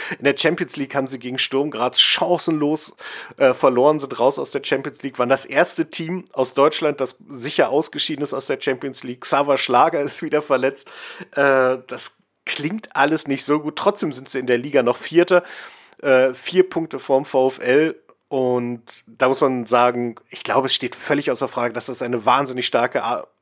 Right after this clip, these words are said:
Aufgabe ist, nein, eine wahnsinnig schwere Aufgabe und eine starke Mannschaft, die wir da als Gegner haben werden. Die Leipziger, ein spielstarkes Team, immer viel Einsatz, versuchen es immer mit sehr viel Pressing, die alte Kloppo-Schule.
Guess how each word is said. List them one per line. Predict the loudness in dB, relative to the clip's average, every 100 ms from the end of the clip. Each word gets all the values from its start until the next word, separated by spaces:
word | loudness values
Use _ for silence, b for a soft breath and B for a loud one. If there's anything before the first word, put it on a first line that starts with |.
| _
Aufgabe | 0 0 0 4 4 6 4 2 -2
ist, | -8 -8 -8
nein, | -6 -6
eine | -4 -4 2
wahnsinnig | 2 2 -8 -6
schwere | 0 0 2
Aufgabe | 0 0 0 0
und | -2
eine | -6
starke | -6 -2 -2 0
Mannschaft, | 0 0 -2 -6
die | -4
wir |
da | -2
als | -4 -6
Gegner | -14 -6 -4
haben | -2 -2
werden. | -4 -6 B B B B B B _ -4
Die |
Leipziger, | 4 4 4 2 4
ein | 4 0 -6
spielstarkes | -6 -6 -4 -2 0 0 0 -4 -12
Team, | -12 -10 -6
immer | 2 2
viel | 2 -6
Einsatz, | -2 -4 -2 -4 -4
versuchen | -4 -4 -6 -10
es |
immer | -6 -6
mit | -4 -2
sehr | -2
viel | -2 -8
Pressing, | -4 -2 -2 -6
die | -6 -4
alte | 0 0 -2
Kloppo-Schule. | 0 0 2 -2 -2 -2 -2 -2